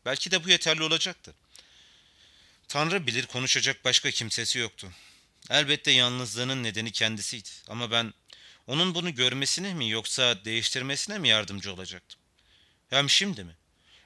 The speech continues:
Ölümün eşiğinde bu tür düşünceler çok önemsiz görünüyordu.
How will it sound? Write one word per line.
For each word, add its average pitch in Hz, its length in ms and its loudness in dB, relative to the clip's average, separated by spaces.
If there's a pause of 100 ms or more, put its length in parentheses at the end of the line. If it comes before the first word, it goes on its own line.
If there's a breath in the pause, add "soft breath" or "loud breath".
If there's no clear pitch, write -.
Ölümün 156 300 0
eşiğinde 120 580 4
bu 135 120 -12
tür 143 200 -6
düşünceler 110 560 0
çok - 240 -8
önemsiz 110 400 -6
görünüyordu. 90 520 -12